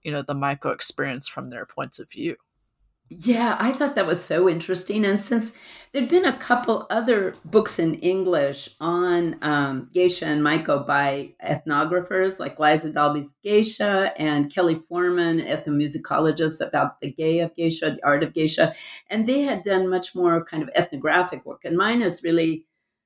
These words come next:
Speaker 2: cultural representations, what Japanese who never went to the Hanamachi would know. So I was fascinated in how geisha and Maiko would present their own lives.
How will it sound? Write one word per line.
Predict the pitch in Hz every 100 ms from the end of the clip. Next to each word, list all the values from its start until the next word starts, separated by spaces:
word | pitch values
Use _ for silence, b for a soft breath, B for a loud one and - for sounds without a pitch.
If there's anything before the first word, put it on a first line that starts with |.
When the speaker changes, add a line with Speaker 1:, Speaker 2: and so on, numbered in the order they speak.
| _ _
Speaker 2:
cultural | 202 202 180 160
representations, | 156 - 147 156 143 165 147 - 143 160
what | 165
Japanese | 185 170 170 165 151 151
who |
never | 139 170 185 151
went | 143 143
to |
the | - 151
Hanamachi | 143 143 139 - 143
would | 135
know. | 156 165 123 - b b b b
So | - 262 226 196 - _ - _
I | 247 320
was | 339 240
fascinated | - 190 170 180 175 165
in | 170
how | 165 170 160 160 160 165
geisha | 202 196 - 170
and | 160
Maiko | 160 160 151 165
would | 160 - _ _ _
present | 180 165 160 156
their | 135 -
own | 160 160 156
lives. | 139 - 139